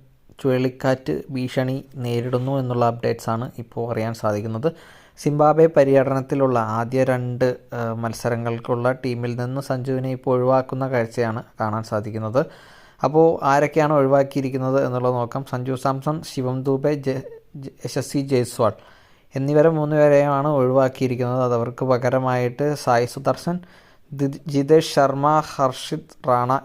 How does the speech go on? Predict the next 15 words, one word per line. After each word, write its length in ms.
എന്നിവരെയാണ്, 680
എന്നിവരെയാണ് 640
ഇപ്പോൾ 280
പകരക്കാരായിട്ട്, 1000
ഏഹ്, 400
ഇവർക്ക് 340
മൂന്നുപേർക്കും 480
പകരക്കാരായിട്ട് 840
ഇപ്പോൾ 260
നിയമിച്ചിരിക്കുന്നത്. 960
അപ്പോൾ 340
വീണ്ടും 420
രണ്ട് 280
മത്സരങ്ങൾ 560
കൂടിയാണ്, 600